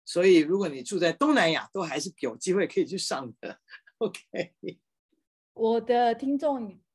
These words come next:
Speaker 2: 有那个香港、呃，马来西亚、新加坡有，不过它占比比较少一点，但是是有的。那如果你是海外的朋友，也很欢迎，就是说 link 就会有很多的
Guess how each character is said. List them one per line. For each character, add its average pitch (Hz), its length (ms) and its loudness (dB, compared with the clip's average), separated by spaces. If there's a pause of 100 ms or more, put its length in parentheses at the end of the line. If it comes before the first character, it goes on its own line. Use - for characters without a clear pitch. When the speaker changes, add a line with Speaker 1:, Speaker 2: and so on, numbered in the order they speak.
(120)
Speaker 2:
有 190 400 -4
那 196 240 -8
个 180 240 -4
香 214 400 -12
港、 170 400 -12 (380)
呃， 170 200 -8
马 170 140 -8
来 180 140 -8
西 220 120 -10
亚、 220 120 -6
新 208 240 -10
加 196 180 -8
坡 180 220 -8
有， 165 140 -12
不 - 140 -10
过 285 120 4
它 269 160 -2
占 262 300 -2
比 160 140 -10
比 156 100 -16
较 185 380 -8 (180)
少 - 280 -12
一 214 60 -8
点， 190 180 -10
但 220 100 -2
是 220 140 -6
是 208 180 -10
有 170 200 -8
的。 - 220 -20 (520)
那 233 120 0
如 233 100 4
果 214 260 2
你 175 160 -8
是 202 420 -2
海 165 140 -8
外 214 140 -2
的 233 80 -2
朋 185 240 -4
友， 165 300 -4
也 143 320 -8
很 160 180 -6
欢 190 260 -8
迎， 160 300 -6
就 180 140 -8
是 180 200 -10
说 170 400 -6
link 196 380 -8
就 185 160 -10
会 196 140 -6
有 156 200 -6
很 170 160 -12
多 170 160 -8
的 156 380 -8